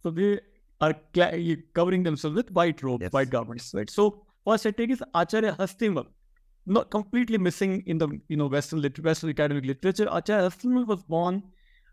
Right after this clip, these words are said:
Speaker 1: in the desert area of Rajasthan,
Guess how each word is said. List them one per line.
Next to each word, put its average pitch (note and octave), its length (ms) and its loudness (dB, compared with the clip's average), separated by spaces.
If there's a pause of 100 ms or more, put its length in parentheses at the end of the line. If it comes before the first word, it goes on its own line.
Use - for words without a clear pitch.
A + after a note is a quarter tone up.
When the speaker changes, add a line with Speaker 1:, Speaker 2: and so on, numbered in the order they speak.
(100)
Speaker 1:
in A#3+ 260 4 (580)
the G#3+ 120 2
desert F3+ 560 0 (480)
area F#3 280 4
of E3+ 160 0
Rajasthan, D#3+ 500 0